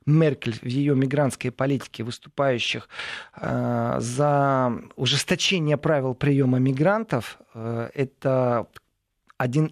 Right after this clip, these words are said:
из главных политических, скажем так, оплотов сегодняшней Меркель.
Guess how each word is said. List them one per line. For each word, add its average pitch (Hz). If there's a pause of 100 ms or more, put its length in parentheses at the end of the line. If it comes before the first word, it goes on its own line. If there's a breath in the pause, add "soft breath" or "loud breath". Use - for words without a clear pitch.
из -
главных 139
политических, 147
скажем 104
так, - (200 loud breath)
оплотов 143
сегодняшней 123
Меркель. 220